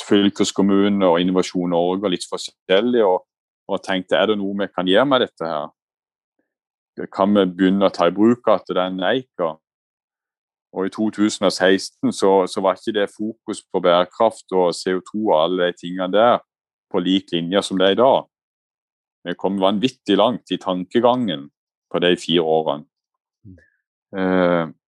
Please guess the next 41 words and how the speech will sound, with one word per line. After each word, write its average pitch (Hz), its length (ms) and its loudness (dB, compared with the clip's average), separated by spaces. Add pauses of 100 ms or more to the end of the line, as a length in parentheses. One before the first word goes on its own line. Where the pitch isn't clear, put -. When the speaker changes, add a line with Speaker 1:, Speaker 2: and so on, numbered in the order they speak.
(600)
Speaker 1:
og 113 160 2
da, 127 140 4 (180)
da 123 160 2
var 123 240 2
det 139 80 -8
liksom 120 240 -12
en 113 140 -12
liten 117 340 -6
idé 110 400 4
der 104 240 4
som 104 160 -10
drev 98 240 -2
og - 80 -12
spirte, 101 640 -2 (260)
og 107 160 -4
så 113 240 0 (800)
følte 104 380 0
jeg 107 100 2
det 98 80 0
var 92 160 0
lite 98 320 -4
engasjement 98 600 -2
da 135 160 0
i 107 80 -2
det 101 100 -6
møtet 95 400 -6
der, 147 300 4
og 127 100 -4
så - 160 -8
gikk 98 240 -4
det 117 140 -4
noen 104 100 -10
måneder 95 400 -2
til, 151 320 2
og 113 80 -2
så - 160 -4
gikk - 160 -4
det 98 160 -4
nesten - 480 -8
et 95 160 -4
år. 165 300 2